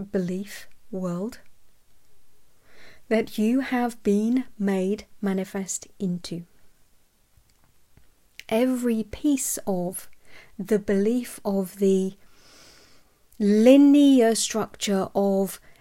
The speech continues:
expansion, linear structure of higher than, more lighter than, more expanded than, all of this is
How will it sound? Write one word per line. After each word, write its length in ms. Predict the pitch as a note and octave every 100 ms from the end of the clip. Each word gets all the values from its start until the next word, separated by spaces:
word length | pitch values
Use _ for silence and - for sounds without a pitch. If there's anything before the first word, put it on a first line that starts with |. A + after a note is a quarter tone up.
| _
expansion, 1000 | G#3+ G#3 - - A3 B3 - G3 F3+ A#3 - _ _ - - _ _ _ _ _ - - G#3
linear 760 | G3 G#3+ B3+ C4+ C4 A#3 G#3+
structure 720 | G#3 - B3 - - A3+ G#3 G3+
of 320 | G3 F#3+ F#3 - - -
higher 500 | - A#3+ B3+ B3 A3
than, 400 | G#3 G3+ F#3 F#3 - - -
more 300 | G#3+ A3 G#3+
lighter 500 | A3 B3+ B3 A3 G3+
than, 380 | F#3 F3+ F3
more 220 | F#3+ A3 A3
expanded 720 | - - A#3+ B3+ A#3+ G3+ -
than, 360 | G3 F#3 E3+ - - - - - - -
all 420 | B3 C#4 D4+ D4
of 260 | C#4 G#3+
this 600 | G#3 G3 G#3+ - - - - - _ _ _ _ _ _ _ _ A3
is 280 | A3 G#3